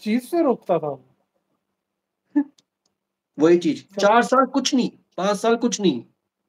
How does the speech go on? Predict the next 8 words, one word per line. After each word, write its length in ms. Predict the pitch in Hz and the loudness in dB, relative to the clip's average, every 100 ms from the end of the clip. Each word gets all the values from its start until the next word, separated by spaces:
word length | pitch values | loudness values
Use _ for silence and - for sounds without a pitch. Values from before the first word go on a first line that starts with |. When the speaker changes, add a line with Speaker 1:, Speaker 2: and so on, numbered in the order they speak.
| _ _ _ 185 | _ _ _ -4
Speaker 1:
हाँ। 500 | 180 180 175 160 156 _ - | -2 0 -2 -4 -10 _ -2
Speaker 2:
बीमार 420 | 165 175 196 240 | 2 4 4 4
भी 120 | 285 | 2
पड़े, 380 | 277 254 285 294 _ _ | 2 2 2 0 _ _
दवाई 300 | - 180 233 | -8 -4 -2
लेके 260 | 240 226 214 | -2 -2 -2
आ 140 | 202 | -4
जाओ, 320 | 190 180 - | -2 -4 -4